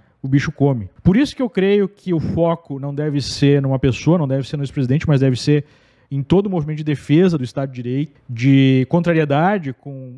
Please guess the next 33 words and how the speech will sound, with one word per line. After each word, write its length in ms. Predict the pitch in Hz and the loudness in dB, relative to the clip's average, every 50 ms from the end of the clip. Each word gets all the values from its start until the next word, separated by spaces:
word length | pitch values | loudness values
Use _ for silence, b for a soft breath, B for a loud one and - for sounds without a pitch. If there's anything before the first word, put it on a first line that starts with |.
| 156 _ | -20 _
esse 460 | 135 135 123 - - - 139 127 123 | -14 -12 -12 -12 -8 -4 -2 0 0
regime 500 | 110 131 143 135 117 123 135 147 143 135 | 2 2 2 2 2 2 0 0 0 0
de 80 | 120 131 | 0 0
exceção 380 | 131 - - 131 - - 139 | 0 0 -2 -4 -2 -2 -2
em 80 | 135 123 | -2 -2
curso, 400 | - - 139 160 180 - - - | -2 0 2 2 2 0 -4 -8
com 100 | - 127 | -6 -4
essa 200 | 120 123 - - | -4 -4 -4 -4
perseguição. 640 | - 131 113 - 131 131 139 135 - - 156 208 - - _ | -4 -4 -4 -2 -4 -4 -4 -4 -4 -6 -6 -6 -8 -8 _
Mas 300 | - 156 165 185 214 - | -2 -2 0 -2 -4 -8
a 60 | 143 | -10
situação 320 | - - 175 156 - 170 170 | -4 -4 -4 -2 -2 -4 -2
brasileira 380 | 175 180 165 151 147 151 165 | -2 -2 -2 0 0 0 0
é 20 | 170 | 0
muito 140 | 160 180 175 | -2 -2 -4
difícil, 440 | - - - 180 175 - - - | -4 -2 0 0 0 0 -2 -2
né? 180 | 117 113 123 139 - _ - | 0 0 -2 -2 -4 _ -6
No 80 | 131 | -6
ponto 400 | 123 - - 170 208 269 277 - | -2 0 0 0 0 -2 -6 -10
que 80 | - - | -14 -14
nós 220 | 156 139 139 131 | -12 -12 -12 -12
chegamos, 640 | - - 123 110 123 151 196 175 123 - - - - b b b b b b b b | -12 -12 -8 -4 -4 -2 -2 -2 -4 -6 -8 -12 -16 b b b b b b b b
em 100 | 135 127 | -2 -2
que 240 | 127 - - 147 135 | -2 0 2 4 4
eles 380 | 139 147 170 170 156 131 - - | 6 4 4 4 2 0 -2 -4
têm 180 | - 135 127 | -6 -8 -6
todos 320 | 120 - 165 190 196 190 175 | -2 0 0 0 0 -2 -4
os 140 | 156 139 | -4 -2
meios 480 | 131 131 139 147 175 185 165 139 120 113 | -2 0 2 2 2 2 2 0 0 -4
de 120 | 113 113 | -6 -8
ação 380 | 117 113 - - - - 135 135 | -8 -8 -8 -8 -4 -4 -2 0
nas 240 | 131 120 110 104 104 | 0 0 0 0 2
mãos 420 | 107 117 127 151 185 185 147 - | 2 4 4 4 4 2 0 -4